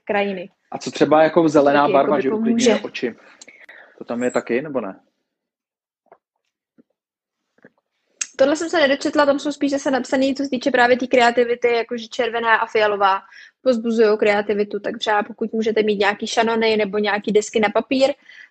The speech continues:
Speaker 1: tak třeba pořizovat v nějakých barvách takovejch, no, přesně, motýlek červený. Ale jinak, eh, jako zelená obecně uklidňuje, že jo, ale
Speaker 2: Takže
Speaker 1: jakoby, to je taky každýho.
Speaker 2: Eh, jo,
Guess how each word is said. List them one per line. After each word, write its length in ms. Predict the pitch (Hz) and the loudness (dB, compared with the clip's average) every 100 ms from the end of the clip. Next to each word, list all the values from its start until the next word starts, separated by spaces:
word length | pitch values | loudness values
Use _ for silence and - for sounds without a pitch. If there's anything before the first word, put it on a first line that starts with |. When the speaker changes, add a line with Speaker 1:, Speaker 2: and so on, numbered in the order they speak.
| _ | _
Speaker 1:
tak 120 | 254 | -6
třeba 220 | 247 226 | 0 0
pořizovat 540 | 226 240 233 226 220 220 | 2 0 0 2 2 2
v 20 | |
nějakých 360 | 233 208 214 220 | 2 0 -2 0
barvách 520 | 214 214 208 208 214 | 0 4 4 2 -2
takovejch, 600 | 214 214 214 208 202 202 _ _ | -6 -2 0 2 0 -4 _ _
no, 160 | 254 285 - _ | -2 -2 -4 _
přesně, 500 | - - - 220 220 - | -20 -20 -8 -8 -8 -12
motýlek 460 | 226 220 214 208 | -8 -2 -2 -4
červený. 560 | - 226 214 208 214 233 - - - - - _ | -8 -8 -6 -6 -6 -10 -18 -20 -20 -18 -20 _
Ale 360 | 208 214 220 | 0 2 2
jinak, 680 | 220 220 220 220 214 214 214 214 | 2 2 0 2 2 2 0 -4
eh, 760 | - - 208 202 202 202 196 226 - | -12 -6 -4 -2 -2 -2 -4 -10 -6
jako 180 | 240 302 | -2 2
zelená 360 | 269 240 254 214 | 4 4 4 2
obecně 380 | 220 220 226 | -2 -6 -10
uklidňuje, 540 | 196 202 202 190 175 175 | -10 -8 -10 -10 -12 -12
že 80 | 180 | -12
jo, 80 | - | -10
ale 200 | - 175 | -8 -6
Speaker 2:
Takže 140 | 170 - _ _ - | -6 -10 _ _ -14
Speaker 1:
jakoby, 340 | 214 202 208 - _ _ _ _ _ _ _ _ _ _ _ | -10 -10 -10 -14 _ _ _ _ _ _ _ _ _ _ _
to 80 | 226 | -4
je 80 | 202 | -4
taky 220 | 220 214 | -2 -2
každýho. 440 | 208 214 202 226 | 0 0 0 2
Speaker 2:
Eh, 460 | 226 117 113 113 113 - _ _ - | 0 0 -2 -4 -8 -14 _ _ 0
jo, 200 | 117 | 0